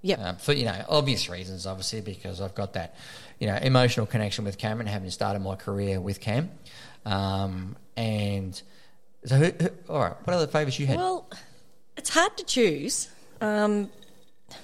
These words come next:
Speaker 1: Barry Clare, he made me laugh the most. <laughs> He really did. And he's one of the most honest, I think that, well, they've all been honest.
Speaker 2: Yep.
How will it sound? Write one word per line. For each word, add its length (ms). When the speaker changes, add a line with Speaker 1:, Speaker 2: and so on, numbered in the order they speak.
Speaker 1:
Barry 240
Clare, 420
he 160
made 280
me 120
laugh 280
the 80
most. 420
<laughs> 40
He 240
really 460
did. 540
And 140
he's 160
one 160
of 80
the 60
most 340
honest, 500
I 60
think 320
that, 260
well, 140
they've 180
all 240
been 260
honest. 500
Speaker 2:
Yep. 200